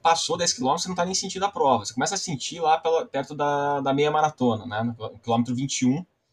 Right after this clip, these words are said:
que o bicho começa a pegar. Mas ainda você tá aguentando. É a partir dali que eu começo a contar, ó, você começa a lembrar do treino, né? "Pô, já treinei até vinte quilômetros, você sabe como é que é. Agora vamos até o vinte e cinco", você chega até o vinte e cinco, "agora vamos até o trinta".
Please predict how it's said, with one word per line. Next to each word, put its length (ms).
que 140
o 40
bicho 200
começa 260
a 20
pegar. 460
Mas 180
ainda 120
você 140
tá 100
aguentando. 600
É 260
a 180
partir 320
dali 220
que 80
eu 60
começo 300
a 20
contar, 400
ó, 280
você 220
começa 220
a 40
lembrar 300
do 120
treino, 360
né? 160
"Pô, 180
já 120
treinei 260
até 160
vinte 320
quilômetros, 240
você 60
sabe 160
como 80
é 40
que 140
é. 180
Agora 280
vamos 160
até 120
o 60
vinte 140
e 20
cinco", 300
você 120
chega 200
até 100
o 40
vinte 120
e 60
cinco, 400
"agora 200
vamos 140
até 120
o 340
trinta". 440